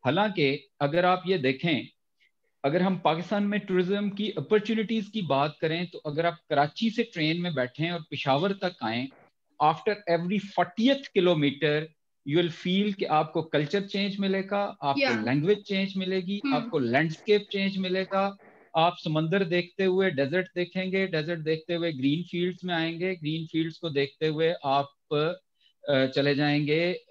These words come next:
Speaker 1: hilly area में।
Speaker 2: Hmm।
Speaker 1: So, मेरा ख्याल है जितना rich tourism, अ, लकीली हमारे पास है, वो शायद दुनिया में बड़े कम मुल्कों के पास है।
Speaker 2: या।
Speaker 1: लेकिन unfortunately हमारी government side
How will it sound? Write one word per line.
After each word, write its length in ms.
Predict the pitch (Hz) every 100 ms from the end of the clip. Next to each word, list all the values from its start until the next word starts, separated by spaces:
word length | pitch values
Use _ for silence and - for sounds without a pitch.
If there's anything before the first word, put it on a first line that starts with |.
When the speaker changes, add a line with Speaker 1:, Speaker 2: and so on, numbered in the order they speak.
| 151
Speaker 1:
hilly 340 | 127 139 151
area 280 | 117 113 104
में। 160 | 95 - _ _ -
Speaker 2:
Hmm। 160 | 247 233 - _ - - 214
Speaker 1:
So, 360 | 208 226 - - - -
मेरा 260 | 156 175 220
ख्याल 320 | 202 202 220
है 60 |
जितना 300 | 190 175 202
rich 320 | 175 202 208 208
tourism, 500 | 196 196 208 208 208
अ, 600 | - - 156 156 156 151
लकीली 680 | 123 196 226 220 190 180
हमारे 320 | 151 131 131 147
पास 360 | 165 165 160 147
है, 220 | 156 180
वो 120 | 180
शायद 260 | 175 160 131
दुनिया 240 | 139 151
में 120 | 165
बड़े 140 | 151 156
कम 240 | - 151
मुल्कों 360 | 127 117 117 113
के 80 | 110
पास 380 | 98 - -
है। 180 | _ 277
Speaker 2:
या। 280 | 247 220 226 - - - -
Speaker 1:
लेकिन 280 | 180 254 240
unfortunately 880 | 196 202 214 208 208 208 196 208
हमारी 420 | 196 160 160 180 196
government 400 | 143 147 196 196
side 360 | 190 170 156